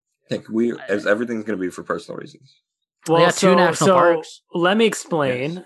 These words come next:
Speaker 3: Um, the Badlands are very nice. Um, I've been to Mount Rushmore way too many times and have driven through the wall drug tourist trap. Rapid City is very nice.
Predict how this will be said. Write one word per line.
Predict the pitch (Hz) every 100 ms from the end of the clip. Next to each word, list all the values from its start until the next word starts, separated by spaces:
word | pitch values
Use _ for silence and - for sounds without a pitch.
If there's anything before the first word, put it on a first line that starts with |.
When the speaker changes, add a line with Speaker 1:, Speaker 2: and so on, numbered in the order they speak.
| -
Speaker 3:
Um, | 131 123 123 135 -
the |
Badlands | 123 120 131 143 135 123
are | 113
very | 117 120 123
nice. | 117 113 127 - - _ _ _ _ _ _ _
Um, | - 123 123 127 -
I've | 135
been | 147 151
to |
Mount | 143 143 143 143
Rushmore | 135 135 160 147 131
way | 135
too | 135 147
many | 139 135
times | - 127 131 143 151 - - 143
and | 131
have | 117
driven | 139 131 135
through | 123 127 127 127 131
the | 123
wall | 117 123 123 127
drug | 123 127 123 123 127 127 _ _ _ -
tourist | - 139 139 -
trap. | 151 143 175 - _ _ _ _ _ _ _
Rapid | 139 131 135 123
City | 143 131 139
is | 123
very | 147 147 147
nice. | 147 165 180 -